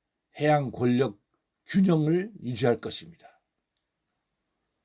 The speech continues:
또한 K 실크로드가 구축되어 신남방, 신북방 정책의 중심축으로 부상하게 될 것입니다.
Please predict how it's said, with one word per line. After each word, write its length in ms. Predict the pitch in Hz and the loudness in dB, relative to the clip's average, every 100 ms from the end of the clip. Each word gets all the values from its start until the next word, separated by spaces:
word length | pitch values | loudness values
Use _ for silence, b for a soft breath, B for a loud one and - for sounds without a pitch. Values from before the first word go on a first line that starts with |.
| _ _ _ - | _ _ _ 2
또한 400 | 170 135 107 104 | 4 4 0 -6
K 280 | 180 185 | -2 -2
실크로드가 760 | 160 196 165 - 165 160 151 165 | -2 -6 -8 0 0 0 -2 -4
구축되어 640 | - - - 117 85 80 _ _ _ _ _ _ | -6 -12 -6 -6 -6 -10 _ _ _ _ _ _
신남방, 880 | - - 160 131 117 117 101 98 - _ _ _ _ _ | -8 -2 2 4 2 2 0 -2 -12 _ _ _ _ _
신북방 840 | - 180 175 - 139 - 185 175 | -6 0 0 0 -8 4 6 6
정책의 480 | 160 147 - 147 160 | 2 -2 -2 -2 -2
중심축으로 840 | 147 131 180 156 160 123 135 196 _ _ _ _ _ - | -4 -2 -2 -2 -4 -4 -4 -6 _ _ _ _ _ -8
부상하게 600 | 143 123 131 123 120 143 | -2 2 4 2 0 -6
될 180 | 131 110 | -8 -10
것입니다. 480 | 117 - 85 - | -8 -10 -12 -18